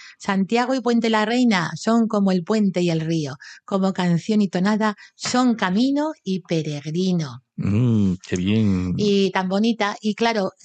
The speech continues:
Speaker 1: resulta que el otro día recibo por medio de, de Ana Fraile y de Conchita Fraile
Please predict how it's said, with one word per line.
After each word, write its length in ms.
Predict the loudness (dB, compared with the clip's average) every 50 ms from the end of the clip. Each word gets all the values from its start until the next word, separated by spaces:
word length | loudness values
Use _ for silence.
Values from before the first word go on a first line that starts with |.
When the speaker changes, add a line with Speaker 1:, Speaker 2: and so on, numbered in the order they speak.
| -20 _ _ -8
Speaker 1:
resulta 500 | -2 0 0 2 2 0 0 0 -2 0
que 120 | 0 0
el 100 | 0 0
otro 220 | 0 0 0 0
día 260 | 0 2 2 0 0 0
recibo 640 | -2 -4 -2 -2 -2 0 2 2 4 4 2 0 -2 -8 -16 -20 -20 _ _
por 140 | -2 0 0
medio 300 | 0 2 2 0 2 2
de, 460 | 0 2 2 2 2 2 2 2 0 -2 -4 -6 -6
de 200 | -2 0 2 2
Ana 560 | 2 2 2 2 2 2 2 2 0 0 -2
Fraile 380 | -2 0 0 0 0 0 0 0
y 200 | 0 0 0 2
de 140 | 2 0 0
Conchita 640 | 0 -2 -2 -2 -2 -4 -2 0 0 2 0 0
Fraile 440 | 0 0 0 2 2 0 -2 -2